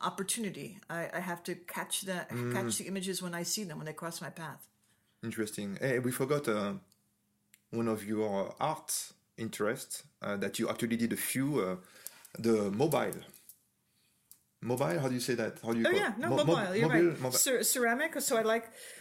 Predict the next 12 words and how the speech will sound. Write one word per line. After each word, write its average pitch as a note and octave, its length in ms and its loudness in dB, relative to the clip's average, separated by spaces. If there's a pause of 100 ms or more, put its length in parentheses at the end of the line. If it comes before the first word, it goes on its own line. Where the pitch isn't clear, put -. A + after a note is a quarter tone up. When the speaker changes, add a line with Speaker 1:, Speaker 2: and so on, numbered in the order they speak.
Speaker 1:
I G3+ 80 2
collect A#3+ 340 -2
driftwood, C#4 480 0
and G#3 140 2
I've G3+ 160 2
made, G#3 240 4
Speaker 2:
Yeah. A3+ 260 4
Speaker 1:
um, F#3 280 -4
mobiles A#3 760 4
from, A#3 360 -2
um, A3+ 320 0
Speaker 2:
Mm-hmm. B2+ 300 2